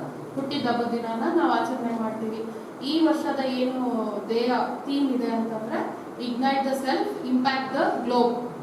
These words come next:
ಅಂದ್ರೆ ನಮ್ಮ, ನಮ್-, ನಮ್ಮಲ್ಲಿ ನಾವೊಂದು ಕಿಡಿನ, ನಾನ್ ಬೆಳಿಬೇಕು ಅಂತ ಒಂದು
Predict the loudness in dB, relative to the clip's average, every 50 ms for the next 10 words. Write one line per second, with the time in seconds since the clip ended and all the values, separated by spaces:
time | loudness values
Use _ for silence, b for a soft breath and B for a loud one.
0 | -4 -2 0 2 4 4 4 4 2 0 -2 -4 -6 -8 -10 -10 -12 -12 -12 -10
1 | -6 -2 0 2 2 2 2 2 2 2 2 2 2 2 0 -2 -2 0 2 2
2 | 2 2 2 2 2 2 4 4 4 4 4 4 4 4 4 4 4 4 2 0
3 | -2 -4 -6 -10 -10 -12 -12 -12 -10 -4 -2 0 0 2 2 2 4 4 4 2
4 | 2 -2 -4 -6 -4 0 2 4 4 4 4 4 4 4 4 6 4 4 4 2
5 | 2 2 2 2 2 2 2 2 0 0 -2 -2 0 0 0 0 0 -2 -4 -6